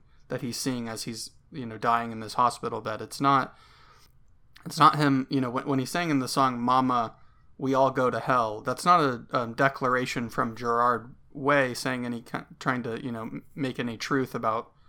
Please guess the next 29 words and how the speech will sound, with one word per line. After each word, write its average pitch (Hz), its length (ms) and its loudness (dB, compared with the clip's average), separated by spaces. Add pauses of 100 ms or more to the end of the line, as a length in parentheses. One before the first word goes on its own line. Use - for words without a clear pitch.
(420)
about 117 220 -6
the 117 80 -6
world. 113 340 -4
He, - 120 -6
he's 123 300 -8
saying, 131 420 -2 (140)
uh, 120 360 -8
from 123 200 -4
this 117 140 -6
perspective 127 480 -4
of 113 140 -8
this 113 140 -8
character. 117 640 -6 (960)
Um, 113 400 -4 (380)
and 143 260 4 (600)
that, 151 320 2
that 147 260 6
song 143 720 6 (140)
and, 131 300 0
and 131 200 -2
that 127 200 0
lyric 147 600 2 (360)
was 139 180 0
something 139 380 2
that 123 180 0
I 139 240 4
did 143 300 0
not 139 260 6
understand, 127 960 0